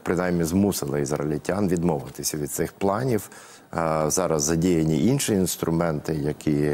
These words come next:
дипломатичні механізми, які, ну, принаймні дають шанс на те, що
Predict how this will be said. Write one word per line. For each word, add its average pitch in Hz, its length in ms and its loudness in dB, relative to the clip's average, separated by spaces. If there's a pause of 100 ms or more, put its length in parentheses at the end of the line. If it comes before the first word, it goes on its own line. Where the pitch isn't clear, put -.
(100)
дипломатичні 78 800 0
механізми, 82 880 0
які, 69 420 -4 (500)
ну, 90 340 2
принаймні 85 560 2 (260)
дають 101 400 2
шанс 87 460 -2
на 82 140 0
те, 82 260 2
що 76 500 0